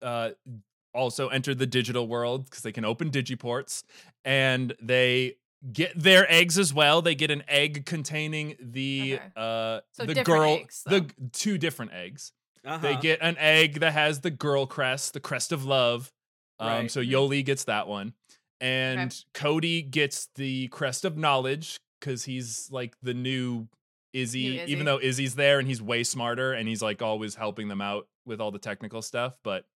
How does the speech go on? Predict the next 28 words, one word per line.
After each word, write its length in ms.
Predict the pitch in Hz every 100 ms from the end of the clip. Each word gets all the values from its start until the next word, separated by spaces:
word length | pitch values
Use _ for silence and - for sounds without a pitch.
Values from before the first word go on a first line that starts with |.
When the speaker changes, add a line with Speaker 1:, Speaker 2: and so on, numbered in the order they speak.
| -
Speaker 3:
Yeah. 220 | 147 123
Speaker 2:
Yeah. 140 | 139 156
Speaker 1:
yeah, 180 | 160 104 - _
whatever. 400 | 156 143 120 123
New 180 | 123 139
Speaker 2:
He's 180 | 123 113
Speaker 1:
Digimon. 120 | 110
Speaker 2:
older. 240 | 113 175 -
Speaker 1:
New 140 | 185 190
Digidestin. 720 | 175 147 139 127 - 131 135 _ _ _ _ _ - - 143
And 400 | 143 147 143 - _ _ _ _
the, 640 | 117 127 160 160 160 165 - _ _ _ _ _ _ _ _ _ _ _ -
the, 340 | 135 151 151
they 440 | 143 147 147 160 - -
also 360 | 147 151 185 170
get 260 | 160 175
two 400 | - - 156 165 170
Digimon 480 | 151 139 156 156 160
companions 540 | 185 131 117 123 139
to 80 | 156
go 160 | 151 180
along 240 | 220 226
with 140 | 131 -
that. 280 | 92 -
So 360 | - - 131 127
Yoli 520 | 117 139 160 170 185
gets 320 | 170 214 - -
Hawkmon, 640 | 160 - 156 131 165